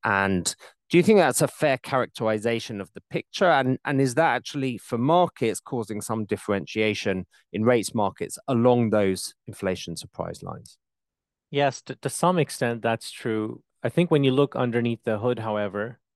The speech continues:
Speaker 2: um, there are some interesting developments and regional variations taking hold, uh, over the last month or so. Um, and that includes, uh, first, a lot of the downside surprises a bit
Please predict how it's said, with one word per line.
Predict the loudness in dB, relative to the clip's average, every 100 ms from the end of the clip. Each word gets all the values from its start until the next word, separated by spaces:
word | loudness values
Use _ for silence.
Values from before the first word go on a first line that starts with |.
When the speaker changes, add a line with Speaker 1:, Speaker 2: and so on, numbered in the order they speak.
| _
Speaker 2:
um, | -2 -2 0
there | 0
are | 0
some | 0
interesting | -2 -2 -4 -2 0
developments | 2 4 4 2 -2 -4 -6 -6
and | -4 -2
regional | -4 -2 -2
variations | 2 2 2 2 0 -4 -6 -6 -10 -4
taking | -2 -2 -2
hold, | 0 0 0 -2 -12 _ _ _ _ _
uh, | 0 2 2
over | 0 2
the | 4
last | 4 2 -2 -4
month | -2 -2 -4
or | -6
so. | -6 -2 -2 -2 -10 _ _ _ _ _ 0
Um, | 2 2
and | 0 0
that | 2 0 -2
includes, | -6 -6 -4 -2 -4 -8 -20 _ _ _ _ _
uh, | -18 -16
first, | -2 4 4 4 -6 _ _ _ _ -6
a | 0
lot | 2 2
of | 2
the |
downside | 0 0 0 -2 -2
surprises | -6 -8 -2 -2 -2 -6
a | -4
bit | -4